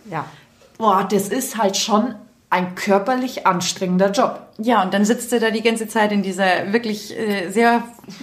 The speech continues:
Speaker 1: eintönigen Position.
Speaker 2: Ja.
Speaker 1: Und ich hab mir auch mal erklären lassen, dass das für die die Hölle ist, wenn die nur einen vor sich haben, der
Speaker 2: Ja.
Speaker 1: irgendwie ein halbes K M H langsamer fährt als sie selber.
Speaker 2: Deswegen müssen sie dann das Elefantenrennen machen.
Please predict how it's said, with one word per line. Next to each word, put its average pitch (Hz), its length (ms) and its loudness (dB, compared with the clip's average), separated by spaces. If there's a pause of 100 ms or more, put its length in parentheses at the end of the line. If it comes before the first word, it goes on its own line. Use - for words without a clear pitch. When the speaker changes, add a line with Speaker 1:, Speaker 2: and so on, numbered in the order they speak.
(140)
Speaker 1:
eintönigen 220 520 0
Position. 214 800 0
Speaker 2:
Ja. 185 180 -6 (280)
Speaker 1:
Und 277 340 2
ich 247 100 -6
hab 247 120 2
mir 240 160 2
auch 247 40 2
mal 240 120 2
erklären 240 440 0
lassen, 254 320 2
dass 233 160 -4
das 208 140 -10
für 240 140 -2
die 240 340 -2 (160)
die 196 220 -4
Hölle 269 260 2
ist, 254 220 -4
wenn 240 120 2
die 233 140 2
nur 226 240 -2
einen 254 240 0
vor 269 240 0
sich 262 220 -6
haben, 214 360 2
der 226 120 -4
Speaker 2:
Ja. 220 100 2
Speaker 1:
irgendwie 240 320 2
ein 208 100 -2
halbes 254 300 0
K 240 220 0
M 240 120 0
H 240 100 2
langsamer 240 440 0
fährt 240 220 -4
als 214 160 -6
sie 214 80 -2
selber. 214 360 0
Speaker 2:
Deswegen 196 300 2
müssen 214 240 0
sie 208 100 -2
dann 202 160 0
das 202 140 -4
Elefantenrennen 190 800 -4
machen. - 240 -14